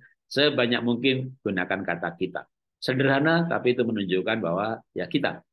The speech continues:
Anda sadar bahwa kita, bukan saya, bukan kamu. Sebisa mungkin ya, tentu nggak semua hal ya. Tadi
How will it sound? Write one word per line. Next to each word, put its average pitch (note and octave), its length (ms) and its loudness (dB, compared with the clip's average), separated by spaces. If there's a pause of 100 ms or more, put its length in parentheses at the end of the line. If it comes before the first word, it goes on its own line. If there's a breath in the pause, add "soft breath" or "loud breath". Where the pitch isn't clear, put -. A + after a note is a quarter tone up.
(320)
Anda A#2+ 240 -2
sadar A#2+ 320 2
bahwa G2+ 320 0
kita, E2+ 320 -2 (580)
bukan F2+ 320 -6
saya, D2+ 380 -4 (160)
bukan F2 260 -6
kamu. D#2 300 -6 (500)
Sebisa E2+ 380 -8
mungkin E2 340 -6 (140)
ya, F2 260 -4
tentu F2 220 -8
nggak C#2+ 260 -6
semua E2+ 240 -6
hal E2+ 220 0 (180)
ya. F#2+ 320 -4 (1600 soft breath)
Tadi E3 400 6